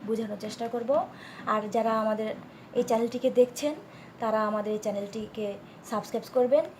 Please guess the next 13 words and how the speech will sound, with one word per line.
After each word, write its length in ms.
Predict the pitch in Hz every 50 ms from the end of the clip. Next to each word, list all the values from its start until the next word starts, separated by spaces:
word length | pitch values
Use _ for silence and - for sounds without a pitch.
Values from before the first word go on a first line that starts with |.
| - - -
এবং 180 | 226 208 208
আমাদের 300 | 214 208 208 202 226 220
ভিডিও 300 | 208 233 220 190 240 233 233
পছন্দ 320 | 233 220 240 247 240 240
হলে 200 | 247 247 254 247
কমেন্ট 300 | 247 226 220 226 233 226
করবেন, 340 | - 240 240 233 254 269 262
লাইক 240 | 240 214 208 202 202 - -
করবেন 320 | 247 240 240 247 285 277
এবং 220 | 254 220 202 214 226
শেয়ার 280 | - - 220 202 202 196 -
করবেন। 320 | 233 226 233 262 294 311 - - - - - - - - - - - - - - - - - - - - - - - - - - - - - - - - - - - - - - - - - - - - - - - - - - - - - - - - - - - - - - - - -
এবং 260 | - 254 233 262 277